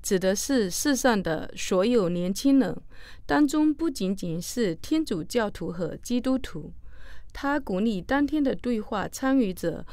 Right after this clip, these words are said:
不要错过参与教会的机会，并请他们填写总秘书处网站上的一份网上问卷，以助大会草拟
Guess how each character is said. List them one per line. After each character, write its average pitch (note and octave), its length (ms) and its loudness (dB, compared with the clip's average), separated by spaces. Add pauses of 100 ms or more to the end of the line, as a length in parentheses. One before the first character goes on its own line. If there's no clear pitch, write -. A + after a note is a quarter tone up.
(120)
不 F#3+ 140 2
要 G#3+ 180 4
错 B3+ 240 2
过 G#3 240 -2
参 B3 260 0
与 B3 160 4
教 C#4 240 0
会 A#3+ 160 0
的 E3+ 140 -4
机 A#3 320 -4
会， A#3 340 0 (560)
并 D4 200 6
请 F3+ 200 0
他 B3+ 200 2
们 G3 200 4
填 F#3 320 -4
写 F3 320 -2 (120)
总 E3 200 -2
秘 A3+ 240 2
书 A#3+ 280 0
处 A#3+ 400 -2
网 D#3 180 -4
站 A3+ 180 0
上 G#3+ 240 -2
的 E3+ 140 -6
一 F3 140 -6
份 G#3+ 400 0
网 D#3+ 200 -6
上 A3+ 300 -2
问 G#3+ 220 4
卷， E3+ 280 -4 (680)
以 G3+ 140 -4
助 C4+ 240 0
大 C4+ 220 0
会 B3+ 240 0
草 D#3+ 320 -4
拟 E3+ 260 -4